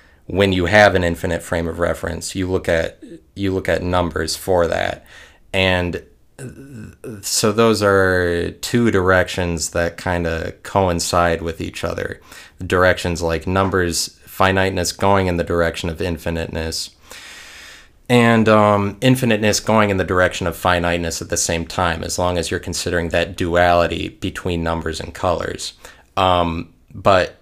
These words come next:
I'd say the more profound of those two directions is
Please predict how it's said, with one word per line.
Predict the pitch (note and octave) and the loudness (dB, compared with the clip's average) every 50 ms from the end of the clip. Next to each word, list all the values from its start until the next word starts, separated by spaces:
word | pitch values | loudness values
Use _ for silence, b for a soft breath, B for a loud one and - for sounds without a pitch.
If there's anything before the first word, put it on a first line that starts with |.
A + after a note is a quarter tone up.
| _ - | _ -4
I'd | G2 G#2 G2 - | -4 -2 -2 -2
say | - - A#2 G#2 G2+ G2 G2 | 0 2 2 2 4 2 2
the | F#2+ F2+ F#2+ F#2 F2+ F2+ F2+ F2 | 0 -2 -4 -2 -2 -2 -2 0
more | F2+ F#2+ G#2 G#2+ G2+ F#2+ | 0 4 4 4 4 4
profound | - - - - G2 F2+ - - - G#2+ G#2 G#2+ G#2 G#2 G2 | 2 -2 -2 0 0 0 0 -2 0 2 2 2 2 0 0
of | F#2 E2 | -2 -2
those | E2 F2 E2 D#2 | -2 -4 -4 -4
two | - - - G2+ F#2 | -6 -6 -6 -6 -4
directions | F2 F2+ F2 F2 F2 E2+ - - - F2 E2+ E2 - | -2 -2 0 0 0 0 -2 -4 -6 -6 -6 -8 -8
is | - - F#2+ F2+ E2+ D#2+ D#2 - - - b | -8 -6 -4 -4 -4 -4 -6 -6 -8 -8 b